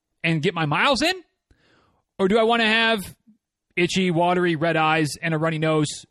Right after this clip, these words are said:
and not get my miles in? 'Cause I'm gonna be miserable either way. Doesn't matter if I'm taking my Claritin. It doesn't matter. Like, doesn't matter. But, like, there's that window. At least there was in Florida. We'll see if it, if it happens here in, in Georgia as well.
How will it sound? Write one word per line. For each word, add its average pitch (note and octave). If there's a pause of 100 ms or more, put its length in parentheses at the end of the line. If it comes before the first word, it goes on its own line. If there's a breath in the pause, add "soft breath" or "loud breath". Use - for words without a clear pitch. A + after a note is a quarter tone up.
and F3+
not C#4
get F3+
my D#3
miles C3+
in? B2+ (120)
'Cause -
I'm D4+
gonna E4+
be C#4+
miserable B3
either A#3
way. G3+ (320 soft breath)
Doesn't G#3
matter A#3+
if A#3
I'm A#3
taking A3+
my A#3+
Claritin. A#3
It A3
doesn't G#3+
matter. A3+
Like, D#3+
doesn't G#3
matter. B3+ (1080)
But, D3 (140)
like, F3
there's E3+
that A3
window. G#3
At F3+
least A#3
there A#3+
was A#3+
in A3
Florida. G3+
We'll F3+
see B3
if A3+
it, G#3+
if F#3+
it G3+
happens A3
here A#3
in, G#3
in G3
Georgia G3+
as F3+
well. G3+